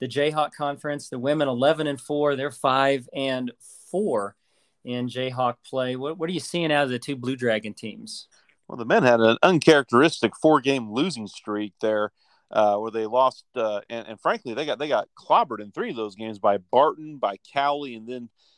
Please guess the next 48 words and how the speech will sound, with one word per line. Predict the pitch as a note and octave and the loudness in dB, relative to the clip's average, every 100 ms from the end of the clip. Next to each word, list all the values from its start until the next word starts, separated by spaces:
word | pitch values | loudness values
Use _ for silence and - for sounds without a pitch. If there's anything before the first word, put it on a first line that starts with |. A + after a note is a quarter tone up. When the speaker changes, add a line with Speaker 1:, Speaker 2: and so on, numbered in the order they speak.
| _ _ | _ _
Speaker 2:
just | - B2+ - - | -6 -6 -6 -14
six, | - C4 - | -12 -8 0
well, | D#3 | 4
they | |
didn't | G#3+ B3 | 4 2
get | D#3 | -4
clobbered | - G#3 G#3+ B2+ | 0 2 2 -2
by | A2 | -4
Butler, | G#2 C#3 - A#2 G#2 | -2 -2 -2 -4 -8
but | G2+ A#2 - | -6 -6 -6
they | C3+ | -12
just | C4+ | -12
scored | - E3+ | -8 -8
sixty-three | - - C#4+ - F#3 G3 F3+ | -8 -12 -16 -16 -14 -10 -10
points | - D#3 B3 | -2 -2 -2
in | A#2 | -4
that | G#2 G2 | -4 -4
game. | G#2+ A2 | -10 -12
And | G#2+ | -2
for | A2+ | -2
a | |
Tommy | G#2 F#3+ A3+ | 0 -2 -2
DeSalm | C3+ A2+ C#3+ G#3+ B3 | -4 -2 2 2 0
team, | - A2 G#2 | -10 -14 -6
that's, | C#3+ - - - - _ _ - | -6 -6 -14 -20 -20 _ _ -8
there, | G3 | -4
there's | F3 B3+ | -2 0
halves | - A3+ E4 | 2 2 2
they | D#3+ | -2
scored | - A#2+ G#2 | -8 -8 -8
sixty-three | A2 - - - G#2 | -12 -18 -18 -12 -10
points. | - A2+ G#2+ - _ _ _ | -2 -2 -2 -10 _ _ _
Then | - | -6
they | F#4 | -4
came | F4 F#4 | 0 2
back | C4+ C4 | 4 2
and | B3+ | 2
played | A3+ A3 | 0 0
pretty | A3+ G#3 | -2 0
well | F#3 | 2
against | D3+ D3+ | 2 -2
a | C3 | -8
really | A#2+ F#3+ A3 | -6 -6 -6
good | D3+ D#3 | -4 -6
Coffeyville, | - D#3 - G#2+ G#2 | 0 0 0 -4 -8
lost | A#2 F#3+ - | -4 -6 -4
by | C3 | -6
four. | - E3 C3 G2+ | -4 -6 -4 -6